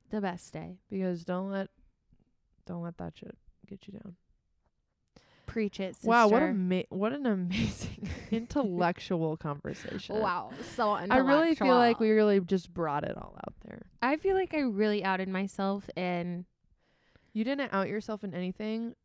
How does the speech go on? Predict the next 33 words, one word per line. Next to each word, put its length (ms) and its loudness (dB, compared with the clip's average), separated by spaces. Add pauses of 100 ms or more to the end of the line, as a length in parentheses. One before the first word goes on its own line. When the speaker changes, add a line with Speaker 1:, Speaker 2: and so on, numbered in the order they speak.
(140)
Speaker 1:
I 60 -4
just 260 0
Speaker 2:
Having 300 2
Speaker 1:
talked 60 -2
Speaker 2:
these 60 -2
Speaker 1:
about 200 0
Speaker 2:
hon-, 260 0
Speaker 1:
my 0 -
Speaker 2:
honest 400 0
conversations 680 -4
Speaker 1:
Yeah. 360 0
Speaker 2:
are 160 0
extremely 680 -4
important 640 -2
for 220 -6
listeners 560 -4
and 180 -10
people, 360 -8
like 180 -6
I 120 -2
said, 420 -4 (400)
to 160 -12
see 420 -6 (180)
real 560 -4
people 440 -4
with 180 -6 (160)
real 220 -6
problems 520 -10
and 280 -14
real 200 -6
feelings, 520 -14
real 240 -2
emotions, 580 -4